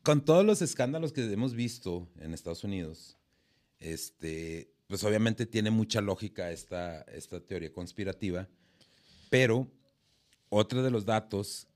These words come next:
que también hace que se pierda mucho la realidad de, de todo esto que pasa es que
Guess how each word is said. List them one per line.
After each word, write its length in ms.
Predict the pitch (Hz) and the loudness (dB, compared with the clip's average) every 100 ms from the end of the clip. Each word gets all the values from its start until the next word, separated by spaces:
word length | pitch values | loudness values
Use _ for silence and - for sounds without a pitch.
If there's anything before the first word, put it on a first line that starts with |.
| _ | _
que 100 | 104 | -4
también 480 | 90 90 90 98 104 | 0 2 2 2 2
hace 260 | 104 123 | 2 -2
que 120 | - 110 | -4 -4
se 140 | 104 | -2
pierda 460 | - 107 104 104 110 | -2 2 2 2 2
mucho 640 | 113 113 - 117 113 110 101 | 4 2 2 2 4 2 2
la 200 | 92 92 | 2 2
realidad 600 | 92 90 92 90 90 92 | 2 2 2 2 2 0
de, 220 | 101 101 | -4 -6
de 180 | - 85 | -10 -8
todo 340 | 101 92 98 | -4 -4 -4
esto 320 | 104 - 85 | -6 -8 -12
que 100 | - | -12
pasa 400 | - 90 - 87 - _ _ _ _ _ _ _ | -8 -6 -6 -10 -14 _ _ _ _ _ _ _
es 300 | - 104 101 | 0 0 2
que 300 | - 117 113 | -2 0 0